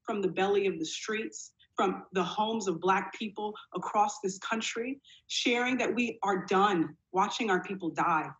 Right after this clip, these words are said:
We are done watching our loved ones be snatched from us.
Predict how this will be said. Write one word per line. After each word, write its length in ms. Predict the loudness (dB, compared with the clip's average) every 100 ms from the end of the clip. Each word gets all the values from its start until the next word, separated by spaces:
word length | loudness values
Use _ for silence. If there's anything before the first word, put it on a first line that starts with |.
| _ -4
We 140 | 2
are 100 | 4
done 480 | 4 6 6 6 4
watching 560 | 4 4 2 0 0 -2 _
our 140 | 0 4
loved 320 | 6 4 2
ones 260 | 0 0 0
be 80 |
snatched 500 | -4 0 0 2 0 -2
from 200 | 0 2
us. 360 | 2 0 -4